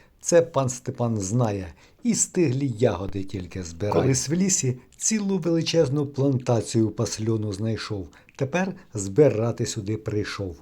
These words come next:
За хвилин сорок дві ємкості назбирав, а вдома варення варити почав.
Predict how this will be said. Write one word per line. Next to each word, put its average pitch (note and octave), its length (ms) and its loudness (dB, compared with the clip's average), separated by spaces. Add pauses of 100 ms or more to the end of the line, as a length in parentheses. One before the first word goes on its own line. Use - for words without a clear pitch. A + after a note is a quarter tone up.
(140)
За C#3 280 2
хвилин D#3+ 400 4
сорок E3+ 540 4
дві F3 180 2
ємкості B2+ 680 2
назбирав, D3 720 2 (180)
а E3 140 -2
вдома B2 640 4
варення A#2+ 640 4
варити G#2 420 0
почав. F2+ 440 -10